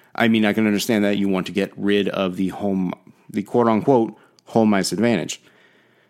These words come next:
Golden Knights would probably have to stay in a hotel along with the other teams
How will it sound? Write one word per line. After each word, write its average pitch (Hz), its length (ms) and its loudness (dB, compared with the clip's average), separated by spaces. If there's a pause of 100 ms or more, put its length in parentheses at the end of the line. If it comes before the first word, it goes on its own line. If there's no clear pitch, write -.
(140)
Golden 139 200 4
Knights 120 160 2
would 110 80 -2
probably 110 220 2
have 92 80 -4
to - 60 -10
stay - 180 -2
in 87 80 -2
a 82 40 -6
hotel 127 600 0 (840)
along 101 260 2
with 85 120 -8
the 98 60 -2
other 131 120 2
teams 107 400 -2